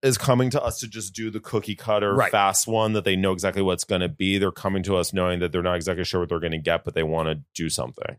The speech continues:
Speaker 2: Something
Speaker 3: just say
Speaker 2: different.
Speaker 3: this. I'll just say this, Mel. Uh, what other editor-in-chief would we wanna have on the podcast?
Speaker 2: No,
Speaker 3: No one.
Speaker 2: none. Well, I mean, if Anna Wintour wanted to, but she's not, I guess, editor-in-chief anymore. But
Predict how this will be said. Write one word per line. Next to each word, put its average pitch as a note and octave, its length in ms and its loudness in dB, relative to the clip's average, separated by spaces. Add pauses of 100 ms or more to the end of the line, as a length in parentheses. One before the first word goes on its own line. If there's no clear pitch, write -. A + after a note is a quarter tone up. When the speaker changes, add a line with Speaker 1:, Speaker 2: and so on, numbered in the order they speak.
Speaker 2:
Something D#3 220 4
Speaker 3:
just F3+ 120 4
say - 60 8
Speaker 2:
different. C#3 180 6
Speaker 3:
this. - 300 6
I'll D3+ 80 6
just C#3+ 160 6
say A#2 80 6
this, A#2+ 180 6
Mel. G2 320 4
Uh, G#2+ 220 6
what A#2 420 4
other C#3+ 320 6
editor-in-chief B2 640 4
would A2+ 140 4
we A#2+ 240 4
wanna A#2 180 0
have G#2+ 220 -4
on G#2 60 -4
the G2+ 60 -6
podcast? A2+ 600 0
Speaker 2:
No, F#2 340 6
Speaker 3:
No C#3 120 6
one. - 40 6
Speaker 2:
none. E2 340 4
Well, C#3+ 220 6
I B2+ 80 4
mean, B2 120 -4
if A2+ 100 0
Anna A#2+ 160 4
Wintour G2+ 340 4
wanted F2 300 2
to, F2+ 80 2
but D#2+ 100 0
she's A#2+ 140 0
not, A2+ 160 2
I F#2+ 80 0
guess, F#2 240 -6
editor-in-chief F2 420 -10
anymore. D#2 260 -8
But D#2+ 220 -4